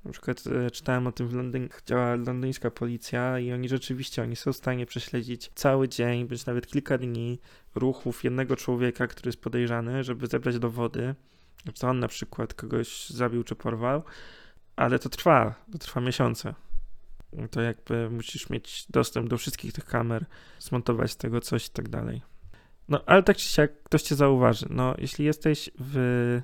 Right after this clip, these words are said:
Gorzowie Wielkopolskim, to jest większa szansa, że ktoś cię zauważy, bo nie jest to aż takie duże miasto, tak? Jak Londyn. No, mogę nazwać tę sprawę, e, tramwajem zwanym totalnym zjaraniem,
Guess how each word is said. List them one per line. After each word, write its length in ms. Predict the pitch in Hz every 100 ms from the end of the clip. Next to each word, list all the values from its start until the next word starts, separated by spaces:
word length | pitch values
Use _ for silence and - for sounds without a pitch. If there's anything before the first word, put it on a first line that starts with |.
| -
Gorzowie 280 | 139 156
Wielkopolskim, 840 | 139 143 - - 135 131 - 139 143
to 120 | -
jest 120 | 139
większa 280 | 139 151 -
szansa, 380 | 123 131 127 127
że 80 | 117
ktoś 180 | - 123
cię 140 | 123
zauważy, 500 | 120 123 120 123 127
bo 120 | 123
nie 120 | 120
jest 160 | 123 127
to 60 | 123
aż 100 | -
takie 220 | - 131
duże 220 | 127 127
miasto, 400 | 131 113 - 190
tak? 340 | - 120 - - - - - -
Jak 200 | - -
Londyn. 320 | 113 110 170 -
No, 60 | 131
mogę 240 | 120 123
nazwać 280 | 135 131 135
tę 100 | -
sprawę, 600 | - 131 120 117 113 - -
e, 120 | 117 113 117 -
tramwajem 520 | - 117 117 117 120
zwanym 540 | 117 120 117 113 113 - - -
totalnym 460 | - - 117 117 113
zjaraniem, 600 | 120 117 120 175 233